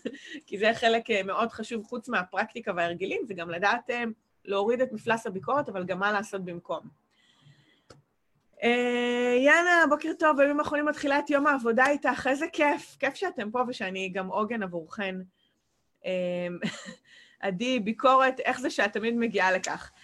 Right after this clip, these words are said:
אה, תראו, בסופו של דבר, זה חלק, אה, מאוד מאוד, אה,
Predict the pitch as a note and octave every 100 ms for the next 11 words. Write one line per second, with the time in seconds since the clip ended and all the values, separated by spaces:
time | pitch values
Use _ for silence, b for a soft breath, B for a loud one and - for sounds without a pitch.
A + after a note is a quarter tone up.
0 | B B B G3+ G#3+ G#3+ G#3+ - - C4+
1 | F#4 G#3+ - A3+ - C#4 F4 F4 E4+ G4
2 | A4+ B B B B G3 A3+ - C#4+ D#4
3 | F#4 - - - - - G3+ G3 G3+ G#2+
4 | G#3+ C4+ E4 D4+ C#4 D4 C#4 D#4+ C4 G#3+
5 | F#3+